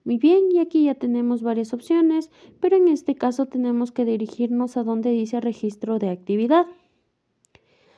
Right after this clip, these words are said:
Listo. Aquí nosotros ya tenemos, por ejemplo, tu actividad en Facebook. Presionamos y aquí vamos a dirigirnos a publicaciones. Entonces aquí ya nos va a aparecer, por ejemplo, si nosotros hemos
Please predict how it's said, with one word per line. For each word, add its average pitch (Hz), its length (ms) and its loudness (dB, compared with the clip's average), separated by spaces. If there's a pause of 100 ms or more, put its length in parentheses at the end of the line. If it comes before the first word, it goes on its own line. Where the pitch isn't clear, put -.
(140)
Listo. 214 600 -4 (380)
Aquí 302 300 2
nosotros 285 600 2
ya 262 140 -2
tenemos, 240 400 -2
por 247 160 -4
ejemplo, 233 600 -2 (480)
tu 247 280 0
actividad 208 640 -2
en 190 120 -4
Facebook. 196 680 -2
Presionamos 247 840 0 (1040)
y 220 160 -4
aquí 240 200 0
vamos 247 360 -2
a 240 80 -2
dirigirnos 208 540 -6
a 202 100 -4
publicaciones. 220 1080 -2 (920)
Entonces 311 560 0
aquí 294 220 2
ya 254 120 2
nos 240 220 0
va 233 60 0
a - 20 0
aparecer, 220 480 -2
por 208 140 -2
ejemplo, 214 340 -2
si 220 140 -6
nosotros 214 520 -4
hemos 226 360 -2